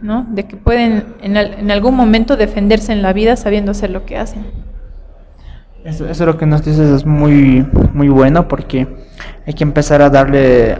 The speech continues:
Speaker 2: hay que empezar a educar a los pequeños para no castigar a los hombres, ¿no? Es algo que recalco un poco, es un mensaje que vi hace mucho tiempo.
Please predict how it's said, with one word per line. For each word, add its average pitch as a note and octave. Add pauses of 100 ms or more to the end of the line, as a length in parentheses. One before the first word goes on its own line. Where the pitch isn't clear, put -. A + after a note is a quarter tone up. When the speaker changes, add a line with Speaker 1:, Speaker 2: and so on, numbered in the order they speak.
(540)
Speaker 2:
hay F#3
que G#3
empezar G3
a F3
educar D#3
a D#3
los C#3+
pequeños C#3+
para B2
no B2+
castigar B2+
a A#2+
los A#2
hombres, C3
¿no? B2
Es -
algo B2
que -
recalco B2+
un C#3
poco, C3
es -
un D3
mensaje C#3
que C#3
vi B2+
hace B2+
mucho B2+
tiempo. -